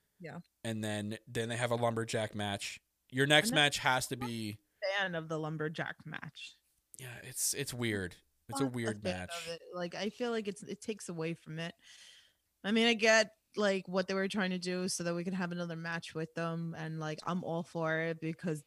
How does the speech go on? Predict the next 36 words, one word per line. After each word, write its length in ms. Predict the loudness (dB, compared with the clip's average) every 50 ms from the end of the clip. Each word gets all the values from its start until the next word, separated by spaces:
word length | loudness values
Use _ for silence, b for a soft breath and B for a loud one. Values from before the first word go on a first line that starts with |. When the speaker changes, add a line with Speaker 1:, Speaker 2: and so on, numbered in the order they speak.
| _ -4
Speaker 1:
these 220 | -4 -4 -2 -2
matches 540 | -2 -2 -2 -4 -4 -6 -8 -8 -6 -8 -10 -10 -8
between 340 | -8 -8 -6 -6 -6 -4 -4
them 140 | -4 -4 -6
alone 300 | -6 -6 -6 -4 -4 -2
have 160 | -2 -2 -2
been 180 | -4 -4 -6 -4
good. 280 | -4 -4 -2 -4 -4 -6 _ _ _ _ _ _ _ _ _ _ _ _ _ _ _ _ _ _ _ -12
But 400 | -6 -2 -2 0 0 -2 -4 -6 -10 _ _ _ _ _ _ _ _ -4
I'm 180 | 0 2 2 2
not 300 | 4 4 4 2 2 -2 _ -16 -8 -8
a 80 | -6
big 260 | -4 -4 -6 -6 -8
fan 300 | -10 -10 -10 -10 -10 -10
of 140 | -12 -14 -14 -16 _ _ -14
lumberjack 640 | -14 -12 -10 -10 -10 -10 -10 -8 -8 -8 -10 -10 _ -14
matches. 500 | -14 -14 -14 -14 -14 -16 -16 -18 -20 -20 _ _ _ _ _ _ _ _ _ _ _ _ _ _ _ _ _ _ _ _ _ _ _ _ _ _ _ _ _ _ _ _ _ _ _ _ _ _ _ _ _ _ _ _ _ _ _ _ _ -4
Speaker 2:
What 120 | 0 2 4
do 20 |
you 60 | 4
think 140 | 2 2 0
the 60 | 2
lumber, 220 | 2 2 2 2 0
or 200 | 0 2 2 2 0
if 120 | 0 0
they 80 | 2 2
have 200 | 4 2 2 4
a 60 | 4
rubber 220 | 2 4 2 0
match 280 | -2 -2 -6 -6 -8 -8
though? 240 | -8 -10 -10 -12 -16 _ _ _ _ _ _ _ _ _ -6 -4
Speaker 1:
Mm-hmm. 260 | -2 -2 -2 -4 -6 -8 _ _ _ _ _ _ _ _ _ _ _ _ _ _ _ _ _ _ -4
Speaker 2:
What 120 | 0 0 0
would 140 | 2 0
you 80 | 0 -2
do? 200 | -2 -2 -4